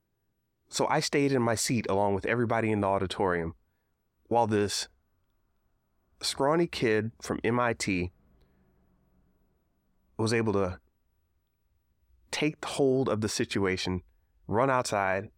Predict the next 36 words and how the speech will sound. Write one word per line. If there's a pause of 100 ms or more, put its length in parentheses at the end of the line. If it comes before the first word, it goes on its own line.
and
put
his
name
on
the
list (960)
as
first (140)
to
work
with
this
guy. (1200)
I
forgot
the
professor's
name,
but (680)
very,
very (180)
intelligent
guy. (840)
And
I,
I
still
had
fun
during
the
internship
and
everything,
but